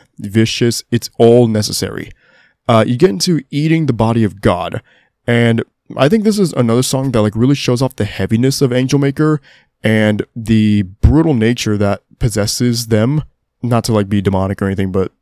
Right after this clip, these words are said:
that's kind of what I want to, uh, emphasize and, like, how my brain was processing these sounds. Um, there's a, like, a part throughout it, or not a part, but there are several parts throughout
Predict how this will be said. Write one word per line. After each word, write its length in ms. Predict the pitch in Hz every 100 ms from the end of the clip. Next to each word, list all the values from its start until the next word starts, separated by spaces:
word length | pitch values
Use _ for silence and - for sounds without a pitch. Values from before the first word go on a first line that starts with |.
| _
that's 200 | - 98
kind 200 | - 101
of 100 | 92
what 160 | 90 95
I 60 |
want 240 | 90 87 87
to, 200 | - 82
uh, 280 | 82 78 - _ _ _ _
emphasize 500 | 120 120 - 143 143
and, 80 | 117
like, 140 | 107 -
how 280 | 101 104
my 180 | 110 113
brain 280 | 98 107 104
was 120 | 104
processing 720 | - - 90 - 110 - 120
these 160 | 120 117
sounds. 500 | - 123 131 139 - _ _ _ _ _ _ -
Um, 420 | 117 113 113 113 _ _ _ -
there's 320 | 123 147 165
a, 140 | 175
like, 240 | 156 156 156
a 40 |
part 300 | 135 165 185
throughout 300 | - 127 120
it, 180 | 110 107 _
or 60 | 139
not 260 | 156 185 - _ _ -
a 60 |
part, 340 | 127 - 117 98
but 220 | 110 -
there 120 | 123
are 60 | 117
several 320 | - 170 170
parts 380 | - 131 - -
throughout 440 | 131 117 113 -